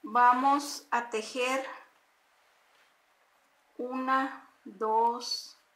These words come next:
tres, cuatro, cinco, seis, siete, ocho, nueve, diez cadenas. Tejemos una cadena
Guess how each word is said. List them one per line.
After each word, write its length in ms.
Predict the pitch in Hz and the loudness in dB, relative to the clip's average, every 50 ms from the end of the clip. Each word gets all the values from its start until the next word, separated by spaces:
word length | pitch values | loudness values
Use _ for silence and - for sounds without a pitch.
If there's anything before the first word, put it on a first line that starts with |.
| _ _ | _ _
tres, 640 | - 220 220 220 226 233 233 240 240 - - - - _ _ _ _ _ _ _ _ _ _ | -6 -4 -2 -2 -2 -2 -4 -6 -10 -12 -14 -16 -18 _ _ _ _ _ _ _ _ _ _
cuatro, 640 | _ - 214 220 220 220 220 - - 226 233 240 - - - - | _ -2 0 0 0 0 -2 -6 -8 -8 -6 -6 -8 -12 -14 -16
cinco, 880 | - - - - - 220 220 226 220 220 220 - 240 226 233 - - - - _ | -16 -16 -12 -12 -10 -10 -10 -10 -10 -10 -10 -8 -8 -8 -8 -8 -12 -20 -20 _
seis, 840 | - - - - - - 226 220 220 220 226 226 233 240 - - - _ _ _ _ _ _ _ _ | -18 -14 -12 -10 -8 -6 -4 -4 -2 -2 -4 -4 -6 -10 -14 -14 -16 _ _ _ _ _ _ _ _
siete, 960 | - - - - - 226 220 220 220 220 220 - - 226 226 226 226 - - _ _ _ _ _ | -18 -12 -10 -10 -8 -4 -2 -2 -2 -4 -6 -10 -8 -6 -6 -6 -8 -12 -20 _ _ _ _ _
ocho, 640 | - 233 220 226 226 226 - - - 226 202 - - - - - _ _ _ _ - | -2 2 2 2 2 0 -6 -8 -6 -6 -6 -6 -8 -18 -20 -20 _ _ _ _ -12
nueve, 720 | 226 220 226 247 262 269 277 330 294 285 285 285 - - _ _ _ _ _ _ _ _ _ _ _ _ _ - | -8 -4 -2 0 0 0 0 -2 -2 -4 -6 -6 -12 -20 _ _ _ _ _ _ _ _ _ _ _ _ _ -18
diez 400 | 247 226 240 240 233 226 226 - | -14 -8 -4 -4 -2 -2 -4 -6
cadenas. 840 | - - 226 226 214 202 190 185 180 180 - - - - - - - _ _ _ _ _ _ _ _ _ _ _ _ _ _ _ _ _ _ _ _ _ _ _ _ _ _ _ _ _ _ _ _ _ _ _ _ _ _ _ _ _ _ _ _ _ _ _ _ _ _ _ _ _ _ | -4 0 0 0 0 0 -4 -8 -10 -12 -14 -16 -16 -16 -18 -18 -20 _ _ _ _ _ _ _ _ _ _ _ _ _ _ _ _ _ _ _ _ _ _ _ _ _ _ _ _ _ _ _ _ _ _ _ _ _ _ _ _ _ _ _ _ _ _ _ _ _ _ _ _ _ _
Tejemos 760 | - 233 240 - 269 262 262 254 254 262 262 262 - - - _ _ _ _ _ _ _ _ _ - | -10 -10 -8 -6 -4 -2 -2 0 2 0 0 0 -2 -10 -14 _ _ _ _ _ _ _ _ _ -14
una 280 | - 254 247 247 247 247 | -8 -2 0 0 2 4
cadena 680 | 240 208 208 226 247 269 277 285 294 311 339 320 - | 4 4 4 4 2 2 4 4 6 4 4 2 -2